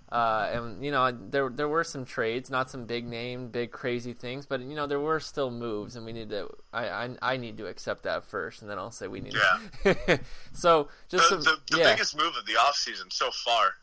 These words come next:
Speaker 2: uh, has to, has to be Paul Goldschmidt going to St Louis.
Speaker 1: Oh, that was
Speaker 2: Uh, I, I
Speaker 1: huge.
Speaker 2: would say.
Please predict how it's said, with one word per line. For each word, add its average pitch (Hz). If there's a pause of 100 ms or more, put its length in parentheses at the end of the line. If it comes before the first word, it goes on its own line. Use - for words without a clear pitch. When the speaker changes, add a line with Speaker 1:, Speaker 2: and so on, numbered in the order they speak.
(100)
Speaker 2:
uh, 101 (120)
has 151
to, 123
has 165
to 131
be -
Paul 127
Goldschmidt 104
going 107
to 101
St 98
Louis. 98 (500)
Speaker 1:
Oh, 131
that 123
was 120
Speaker 2:
Uh, 104
I, 107
I 139
Speaker 1:
huge. 151
Speaker 2:
would -
say. 92